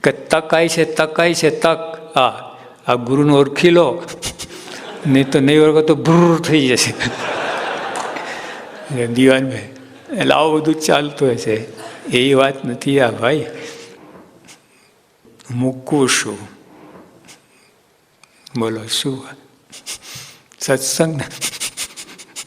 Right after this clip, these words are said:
સત્સંગ નહીં ભાઈ, સત્સંગ મૂકવાની વાત નથી. આપણા પંચ વિષય, દેહાભિમાન ને અવરો પક્ષ, આ મૂકવાનું છે.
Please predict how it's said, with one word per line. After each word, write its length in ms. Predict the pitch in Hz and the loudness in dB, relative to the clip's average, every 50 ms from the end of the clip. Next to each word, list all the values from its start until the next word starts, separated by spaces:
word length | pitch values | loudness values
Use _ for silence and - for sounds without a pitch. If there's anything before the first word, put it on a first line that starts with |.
| - - - - - - - - _ | -18 -20 -20 -20 -20 -20 -20 -18 _
સત્સંગ 580 | - - - 135 - - - - - 131 123 120 | -12 -10 -8 -8 -8 -10 -8 -4 -4 -4 -2 -2
નહીં 200 | 113 120 135 139 | -4 -4 -4 -4
ભાઈ, 420 | 117 120 120 127 139 113 - - - - - - - - - - - | -6 -6 -8 -8 -8 -12 -16 -18 -20 -20 -20 -20 -20 -20 -20 -18 -14
સત્સંગ 560 | - - 127 117 117 - - - 139 135 131 | -10 -6 -6 -6 -6 -6 -4 -4 -2 -2 -2
મૂકવાની 420 | 123 127 127 - - 135 135 135 135 | -4 -8 -6 -2 -2 0 0 0 0
વાત 260 | 131 131 135 131 131 | 0 0 -2 -2 -4
નથી. 600 | 120 113 120 - - 139 139 135 120 113 113 - - - _ _ _ _ _ _ - | -8 -10 -10 -10 -10 -10 -8 -8 -10 -12 -14 -18 -20 -20 _ _ _ _ _ _ -12
આપણા 500 | - 117 117 117 - 120 120 120 127 135 - - - - | -10 -10 -10 -8 -4 -4 -2 -2 -4 -6 -10 -14 -6 -2
પંચ 280 | 135 135 147 143 - 143 | -2 0 0 -2 -4 -4
વિષય, 360 | 127 120 113 - - - 101 101 - - - - - - - - _ _ _ _ _ _ _ _ _ _ _ _ _ _ _ _ _ _ _ _ _ _ - - _ - _ _ - | -4 -2 0 0 -2 -2 -4 -8 -12 -14 -16 -20 -20 -20 -20 -20 _ _ _ _ _ _ _ _ _ _ _ _ _ _ _ _ _ _ _ _ _ _ -20 -20 _ -20 _ _ -12
દેહાભિમાન 960 | 127 113 120 127 127 131 143 143 139 139 131 127 117 110 104 104 107 110 - - - | -4 0 2 4 4 4 4 4 4 2 2 2 0 0 0 -2 -6 -12 -16 -12 -6
ને 80 | 127 117 | -2 2
અવરો 340 | 113 120 120 123 131 135 117 | 2 2 4 4 2 2 2
પક્ષ, 560 | - - - 135 - - - - - - - - - - - - _ _ _ _ - | 0 0 0 0 0 2 0 0 0 0 -4 -8 -12 -20 -20 -20 _ _ _ _ -2
આ 220 | - 131 143 147 | 0 2 2 2
મૂકવાનું 600 | 147 143 139 127 - - 135 123 120 113 110 113 | 0 -4 -8 -12 -8 -4 -2 -2 -2 -2 -4 -8
છે. 220 | 113 - - - | -10 -12 -12 -14